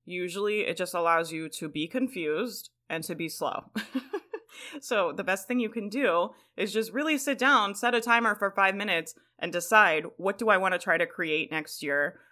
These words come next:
What is my impossible goal gonna be? And what are the things I'm gonna do to pursue that impossible goal with a lot of integrity?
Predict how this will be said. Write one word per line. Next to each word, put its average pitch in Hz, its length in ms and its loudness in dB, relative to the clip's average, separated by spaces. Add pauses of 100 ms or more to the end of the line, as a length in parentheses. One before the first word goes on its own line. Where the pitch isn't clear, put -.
(160)
What 185 360 2
is 196 160 -2
my 180 400 4
impossible 175 600 0
goal 156 380 2
gonna 160 240 -2
be? 156 520 -6 (500)
And 170 380 -2
what 190 160 2
are 214 80 2
the 196 100 -4
things 185 320 -2
I'm 165 160 -2
gonna 160 180 -4
do 147 600 -6 (480)
to 170 140 0
pursue 156 840 -6
that 160 160 2
impossible 151 640 -4
goal 143 240 -6
with 147 140 -6
a 156 40 -4
lot 139 360 0
of 151 100 -8
integrity? 135 760 -8